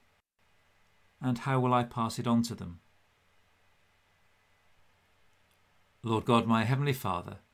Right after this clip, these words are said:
I praise you for the energy, excitement, and change of mood that I find at the beginning of Luke's Gospel. May that same wonder and joy characterize my own faith, however long or short a time I've known you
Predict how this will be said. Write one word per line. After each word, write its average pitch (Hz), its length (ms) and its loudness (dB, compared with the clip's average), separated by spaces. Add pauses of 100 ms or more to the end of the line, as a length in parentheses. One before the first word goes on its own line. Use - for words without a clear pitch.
(380)
I 120 80 -2
praise 127 460 -2
you 101 60 -4
for 101 140 -8
the 107 160 -8
energy, 156 520 0 (100)
excitement, 131 720 0
and 101 140 -6
change 147 360 -2
of 107 100 -2
mood 127 420 2
that 113 120 -6
I 113 100 -2
find 127 360 0
at 123 80 -2
the 120 60 -6
beginning 120 420 0
of 104 120 -4
Luke's 101 300 -4
Gospel. - 640 -6 (1120)
May 147 140 -2
that 175 240 -4
same 127 340 0
wonder 123 360 4
and 98 260 -4
joy 110 340 -2
characterize 135 720 -4
my 123 200 2
own 131 180 2
faith, - 480 -12 (540)
however 135 360 2
long 123 340 4
or 156 140 -2
short 135 300 -4
a 107 40 -10
time 90 360 -10 (160)
I've 110 220 -6
known 127 260 2
you 92 180 -4